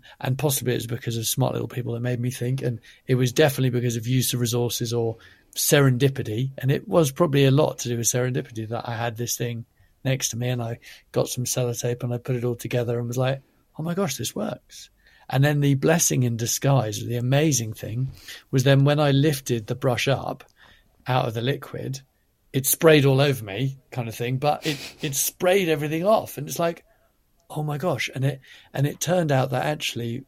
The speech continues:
for people, drying of a makeup brush was actually more important or more difficult than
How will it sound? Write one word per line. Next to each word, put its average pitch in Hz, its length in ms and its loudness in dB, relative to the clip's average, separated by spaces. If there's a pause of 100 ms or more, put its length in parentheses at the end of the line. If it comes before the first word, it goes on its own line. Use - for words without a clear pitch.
for - 200 -10
people, 123 460 -4 (100)
drying 127 600 2
of 110 100 -8
a 113 60 -6
makeup 110 360 -10
brush 117 280 -6
was 117 120 -4
actually 123 340 -4
more 123 520 -2
important 135 580 -2
or 120 80 -8
more 120 160 -6
difficult 127 440 -8
than 120 200 -8